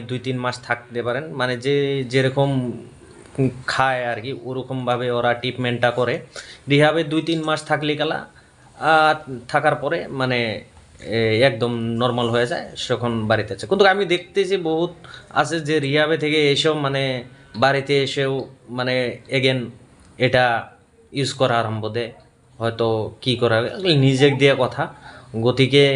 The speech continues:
আপনি যতক্ষণ পর্যন্ত নিজের দিমাগে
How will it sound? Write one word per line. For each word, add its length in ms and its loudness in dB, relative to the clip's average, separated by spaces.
আপনি 300 -2
যতক্ষণ 520 -2
পর্যন্ত 280 -2
নিজের 360 2
দিমাগে 380 2